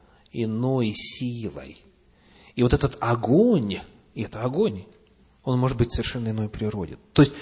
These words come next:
очень важно – вот эту силу, чудес ли это касается, служения ли обыкновенного в конгрегации это касается,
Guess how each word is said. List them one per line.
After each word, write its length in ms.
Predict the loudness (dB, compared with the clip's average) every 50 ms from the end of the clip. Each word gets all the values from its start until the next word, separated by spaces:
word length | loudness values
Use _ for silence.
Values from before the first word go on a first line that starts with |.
| -16 -16 -18 -12 4 4
очень 340 | 4 6 6 2 2 2 4
важно – 580 | 6 6 6 6 4 2 0 -4 -6 -8 -8 -10 -16 -20 -20 -20 -20 -20 -20 -20 -20 -20 -20 _ 0
вот 80 | 2
эту 160 | 2 2 4 4
силу, 760 | 6 6 6 4 4 4 4 4 4 4 2 2 -2 -4 -8 -14 -14 -4
чудес 460 | 0 0 2 6 6 6 6 6 6
ли 80 | 4 4
это 160 | 4 2 -2
касается, 960 | 0 2 2 2 4 4 2 2 2 2 0 0 -2 -2 -2 -2 -2 -2 -4 -10 -18 -20 _ _ _ _ _ _ _ _ _ _ _ _ _ _ _ _ _ _ _ _ _ _ _ _ _ _ _ _ _ _ _ -6
служения 800 | -4 -2 0 4 4 4 6 8 6 6 6 6 4 4 4 4
ли 640 | 4 4 6 6 6 6 6 6 4 0 -4 -10 -20 -20 -20 -20 _ _ _ _ _ _ _ _ _ _ _ _ _ -6
обыкновенного 1200 | 2 2 2 2 4 4 2 4 4 6 4 4 4 4 2 2 4 4 4 4 4 0 -6 -14 -20 -20 -20 -20 _ _ _ _ _
в 640 | -16 -14 -4 0 2 4 4 4 4 2 0 -2 -8 -6 -6
конгрегации 580 | -4 -2 0 0 4 6 4 4 4 2 -2
это 120 | -4 -6 -6
касается, 720 | -6 -6 -4 -2 0 0 0 0 -2 -4 -4 -6 -8